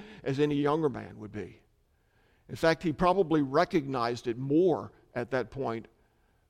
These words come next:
than he had recognized it when he was young. Why could he depend on the Lord always for everything? Notice the way he describes the Lord in these verses.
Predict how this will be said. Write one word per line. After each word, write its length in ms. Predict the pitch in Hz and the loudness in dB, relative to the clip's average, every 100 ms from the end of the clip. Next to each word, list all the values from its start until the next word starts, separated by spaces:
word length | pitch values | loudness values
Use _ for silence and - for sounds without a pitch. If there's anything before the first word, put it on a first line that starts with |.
| _ _ | _ _
than 160 | 143 | -2
he 120 | 135 139 | 2 0
had 120 | 120 | 2
recognized 600 | 139 135 127 131 120 113 | 0 0 -6 -4 -6 -6
it 120 | 117 | -10
when 120 | 127 | -8
he 100 | 117 | -8
was 180 | 107 107 | -8 -8
young. 260 | 107 101 95 _ _ _ _ _ _ _ _ _ _ _ _ _ _ _ _ _ _ _ _ _ _ | -8 -10 -12 _ _ _ _ _ _ _ _ _ _ _ _ _ _ _ _ _ _ _ _ _ _
Why 280 | 127 156 226 | 4 6 6
could 180 | 240 | 2
he 100 | 196 | 0
depend 580 | 165 160 - _ 175 160 | 2 0 -2 _ -2 2
on 120 | 160 | 2
the 60 | 143 | 0
Lord 420 | 135 139 143 151 120 - _ | 0 4 4 2 -6 -20 _
always 720 | - 131 156 147 151 190 175 - _ _ _ _ _ | 2 6 6 4 2 0 -6 -16 _ _ _ _ _
for 180 | 147 | 0
everything? 600 | 139 147 160 160 170 202 185 _ _ _ _ _ _ _ _ _ | 2 2 2 0 -2 -6 -14 _ _ _ _ _ _ _ _ _
Notice 280 | 160 226 262 | 6 8 8
the 60 | 262 | 8
way 140 | 202 | 8
he 80 | 196 | 8
describes 520 | 165 - 180 170 165 | 4 4 6 6 6
the 60 | 170 | 4
Lord 240 | 165 165 | 4 4
in 100 | 160 | 4
these 160 | 160 135 | 2 6
verses. 480 | 202 254 127 98 | 6 6 2 -12